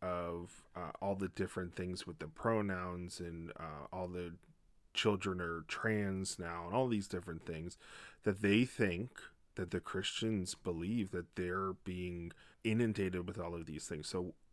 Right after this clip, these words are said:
where do they stop? Do they take away children from gay couples now?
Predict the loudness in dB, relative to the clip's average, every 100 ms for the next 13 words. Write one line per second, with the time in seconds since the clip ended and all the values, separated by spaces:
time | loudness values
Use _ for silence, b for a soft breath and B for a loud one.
0 | -6 2 6 8 6 4 4 2 -2 -4
1 | -6 -6 -2 0 0 -2 -4 b b b
2 | _ 0 2 2 2 0 0 0 0 0
3 | -2 -4 -4 -4 -2 -4 -6 -4 -2 -2
4 | -2 -2 4 4 2 0 -2 0 0 -2